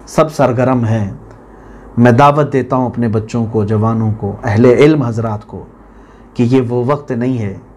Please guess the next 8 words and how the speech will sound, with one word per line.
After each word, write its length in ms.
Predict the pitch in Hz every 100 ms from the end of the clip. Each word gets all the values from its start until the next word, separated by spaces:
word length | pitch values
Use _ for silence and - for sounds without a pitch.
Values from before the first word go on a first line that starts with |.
| - - - - -
कि 80 | -
हम 200 | 117 131
आपस 400 | 120 113 113 127
की 140 | - 127
रकाबतों 600 | 113 120 120 123 123 123
और 180 | 117
रंजिशों 540 | 113 127 135 131 139 143
को 180 | 123